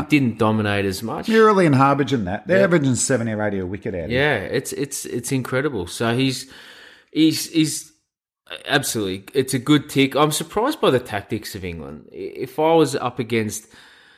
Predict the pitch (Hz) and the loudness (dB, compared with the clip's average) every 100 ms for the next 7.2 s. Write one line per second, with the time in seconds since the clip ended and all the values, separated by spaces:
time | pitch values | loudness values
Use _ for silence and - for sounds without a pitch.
0 | _ - - 190 160 165 160 147 123 - | _ -4 2 4 6 4 4 0 0 -2
1 | 127 120 117 - 120 110 107 104 95 101 | 0 0 0 -6 -6 -4 -6 -8 -6 -6
2 | 107 110 92 90 90 _ _ - 139 135 | -4 -6 -8 -8 -10 _ _ -2 -2 0
3 | - 175 175 151 143 131 120 120 113 113 | 0 4 4 4 0 -2 -2 0 0 0
4 | 113 113 117 104 104 98 95 - 120 127 | -2 -2 -4 -2 0 -2 -4 -2 2 2
5 | 117 117 123 123 110 107 110 98 98 - | 2 2 4 2 0 -2 -4 -4 -6 -4
6 | 104 - 98 92 - 101 90 127 131 156 | -6 -6 -10 -12 -6 -6 0 2 4 4
7 | - | 2